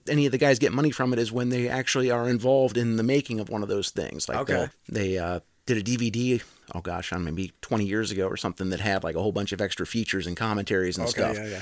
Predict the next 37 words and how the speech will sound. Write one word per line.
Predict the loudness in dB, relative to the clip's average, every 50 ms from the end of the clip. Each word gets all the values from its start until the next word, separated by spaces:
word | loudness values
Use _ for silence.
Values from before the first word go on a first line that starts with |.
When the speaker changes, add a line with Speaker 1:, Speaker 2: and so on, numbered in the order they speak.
| -12 -14 -10
Speaker 1:
So | -2 -2
it's | -2 0
like | 0 2 4
sales | 8 8 8 8 8 6 2
of | 4
that | 4 4 4 4 4
they | 4 4
would | 4 2 2
get | 2 2 2 0 0
benefits | -2 -2 0 0 -2 -2 -2 -2
from, | -2 -2 -2 0 0
but | 0 2
all | 2 4 4
those | 4 4 6
other | 4 4 4 4 2 2
ones, | 0 -2 -2 -2 -4 -4 -6 -6 _ _ _ _ _ -4
not | 2 2 2 4 4
so | 2 0
much. | 2 2 0 0 -2 -6 -8 _ -10
Speaker 2:
Wow. | -8 -8 -6 -8 -10 -12 -14 -20 -20 -20 _ _ _ _ _ -2
Speaker 1:
With | 0 2 8
Night | 10 10 10 12
of | 10
the | 8
Living | 8 8 6 6 6
Dead, | 8 8 10 10
it's | 10 8 4 4
really | 4 6 6 4
hard | 4 6 6 8 8 8 6
to | 4 2 4 6
overstate | 6 6 6 6 4 4 4 4 4 4 2 2
just | 0 -2 -2 -4 _ -6
how | -4 -2 2 6 6 8
influential | 8 6 6 4 4 4 4 4 4 4 8
that | 8 8 8
movie | 8 4 4 4 6 6
is, | 6 6 6 4 0